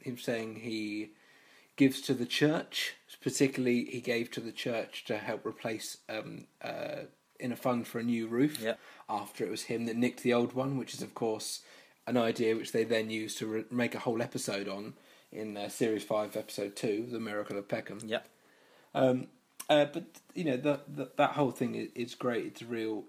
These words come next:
Speaker 1: chance you get to see sort of gra-, some Grandad's emotions, and it's the first time you see his affection, I think, for Del, uh, which, of course, we know there's a lot of. But so far, the only thing we've ever seen Grandad do is moan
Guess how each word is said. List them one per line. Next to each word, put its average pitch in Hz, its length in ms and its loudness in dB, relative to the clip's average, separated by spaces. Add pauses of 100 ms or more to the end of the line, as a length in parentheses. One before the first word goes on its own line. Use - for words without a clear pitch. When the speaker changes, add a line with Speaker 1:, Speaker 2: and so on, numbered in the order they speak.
Speaker 1:
chance 113 340 -6
you - 60 -12
get - 200 -6
to - 60 -12
see 113 200 -2
sort 110 180 -4
of 113 80 -12
gra-, 117 240 2
some 117 200 -6
Grandad's 113 480 -2
emotions, 110 680 -4
and 113 320 -8 (320)
it's 139 120 -8
the 139 60 2
first 143 300 2
time 131 220 0
you 123 60 -4
see 123 220 -2
his 113 360 -6 (340)
affection, - 720 -4 (160)
I - 80 -4
think, - 380 -8
for 101 480 -4 (340)
Del, 98 340 -4 (760)
uh, 104 160 0 (140)
which, 147 240 2
of 160 100 6
course, 156 240 4
we 139 80 4
know 131 120 8
there's 123 160 2
a 123 60 2
lot 120 260 2
of. - 140 0
But - 100 -12
so 143 160 0
far, 123 260 2 (160)
the 139 80 4
only 135 120 6
thing 131 140 0
we've 123 120 2
ever 123 100 0
seen 113 200 -6
Grandad 104 440 -6
do 101 200 0
is 104 140 -8
moan 101 460 -4